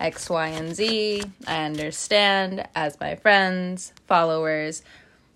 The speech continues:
You also as Virgos are just, like, unacceptable. There is a standard.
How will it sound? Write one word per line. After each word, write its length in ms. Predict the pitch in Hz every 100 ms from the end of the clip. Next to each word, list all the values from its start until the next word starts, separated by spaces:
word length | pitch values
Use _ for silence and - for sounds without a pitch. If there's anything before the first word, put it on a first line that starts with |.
| _
You 400 | - 180 185 180
also 300 | 175 175 202
as 180 | 160 175
Virgos 540 | 175 202 180 165 160 -
are 180 | 165 170
just, 260 | 180 175
like, 480 | 180 175 165 165 - -
unacceptable. 1200 | 185 180 180 - 165 - 170 160 160 160 160 170 - - - - _
There 200 | 185 175
is 140 | 170
a 100 | 185
standard. 960 | 185 - 180 175 175 175 170 165 165 160